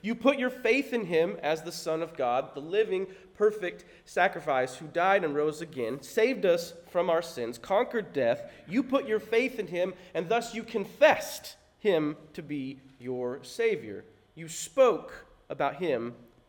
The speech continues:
to be your Savior. And then in obedience, an act of obedience, you got baptized, feeding back into our faith,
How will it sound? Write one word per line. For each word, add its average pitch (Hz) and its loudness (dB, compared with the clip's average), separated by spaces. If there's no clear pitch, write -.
to 160 -14
be 127 -6
your 120 -4
Savior. 135 -2
And 208 4
then 262 10
in 214 2
obedience, 208 0
an 170 -6
act 285 0
of 196 -2
obedience, 143 -8
you 143 -16
got 127 -4
baptized, 117 -6
feeding 135 -6
back 135 2
into 110 -12
our 98 -8
faith, 143 -6